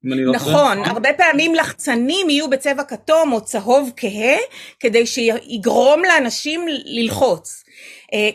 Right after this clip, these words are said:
Speaker 2: כחול זה תקשורת. כחול זה משהו שאני יכול לדבר, אני יכול לתפקד, אני יכול,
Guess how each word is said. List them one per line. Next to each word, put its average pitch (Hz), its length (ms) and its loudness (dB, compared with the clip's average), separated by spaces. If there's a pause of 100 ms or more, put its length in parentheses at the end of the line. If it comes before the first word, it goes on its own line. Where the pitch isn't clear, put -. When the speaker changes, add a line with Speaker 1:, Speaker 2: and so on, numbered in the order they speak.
Speaker 2:
כחול 302 480 2 (380)
זה 233 260 -2
תקשורת. 262 720 0 (380)
כחול 262 480 0 (120)
זה 254 180 -4
משהו 240 280 -4
שאני 226 320 -2
יכול 247 280 0
לדבר, 277 560 4
אני 214 220 -2
יכול 233 380 0
לתפקד, 262 760 0
אני 214 160 -2
יכול, 240 320 -2